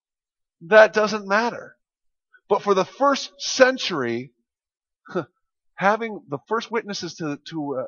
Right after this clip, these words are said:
an earth-changing account or a history-changing account, that was probably detrimental.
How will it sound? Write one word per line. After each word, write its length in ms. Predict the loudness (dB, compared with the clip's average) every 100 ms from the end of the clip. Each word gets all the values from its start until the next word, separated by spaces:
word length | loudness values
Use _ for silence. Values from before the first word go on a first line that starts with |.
| -12 -12
an 100 | -8
earth-changing 720 | -2 -2 -2 -12 -12 -10 -12 -12
account 320 | -10 -6 -4
or 160 | -4 -6
a 40 |
history-changing 520 | -10 -12 -12 -12 -12
account, 300 | -6 -6 -6 -10 -8
that 180 | -8 -6
was 140 | -12
probably 680 | -12 -6 -4 -4 -4 -4 -4 -8 -20 -2
detrimental. 840 | -2 -2 -8 -8 -6 -6 -10 -10